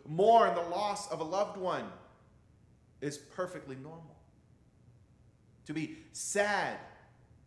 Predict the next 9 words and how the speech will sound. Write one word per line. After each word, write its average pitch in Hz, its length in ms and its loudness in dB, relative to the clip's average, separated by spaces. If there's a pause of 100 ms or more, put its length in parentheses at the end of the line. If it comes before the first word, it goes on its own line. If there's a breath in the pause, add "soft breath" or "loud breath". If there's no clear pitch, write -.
(380)
to 135 60 -16
be 147 100 -2
downtrodden, 165 680 -4
to 127 40 -8
be 135 80 -8
brokenhearted 170 1500 -4 (1600)
at 98 100 -18
someone's 123 460 -10
death 85 280 -12